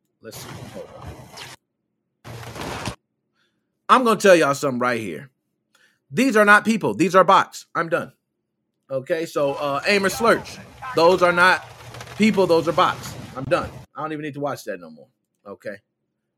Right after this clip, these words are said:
I'm done. Those are not, the, no way people run together like that. I played enough shooting games with enough people. People do not bundle up like that. That is strictly bots. You ran over, like, a hundred bots. I can't give you kudo points for that, man. I'm sorry.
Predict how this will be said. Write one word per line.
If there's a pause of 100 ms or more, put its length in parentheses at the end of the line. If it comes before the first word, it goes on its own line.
(160)
I'm
done.
Those
are
not, (340)
the, (180)
no
way (160)
people
run
together
like
that.
I
played
enough
shooting
games
with
enough
people.
People
do
not
bundle
up
like
that.
That
is
strictly
bots.
You
ran
over,
like,
a
hundred
bots.
I
can't
give
you
kudo
points
for
that,
man. (140)
I'm
sorry.